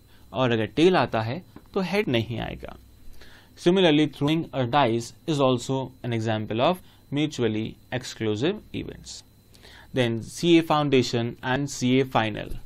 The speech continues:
ये दोनों साथ में नहीं हो सकते, ये किसका एग्जांपल है? Mutually exclusive। Then सीए foundation and बीकॉम graduation, ये दोनों simultaneously possible है। So these events are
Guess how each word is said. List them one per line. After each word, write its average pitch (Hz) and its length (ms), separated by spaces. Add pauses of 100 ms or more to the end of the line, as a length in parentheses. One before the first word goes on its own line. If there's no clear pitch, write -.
(400)
ये 156 140
दोनों 131 280
साथ 120 320
में 160 240 (300)
नहीं 131 460
हो 131 260
सकते, 117 680
ये 143 160
किसका 131 300
एग्जांपल 113 420
है? 156 140
Mutually 123 680
exclusive। - 600 (1000)
Then 143 140
सीए 175 300
foundation 139 680 (180)
and 127 280
बीकॉम 113 520
graduation, 127 720
ये - 180
दोनों 131 360
simultaneously 113 920 (400)
possible 117 540
है। - 360 (360)
So 151 180
these 131 400 (260)
events 117 360
are 107 220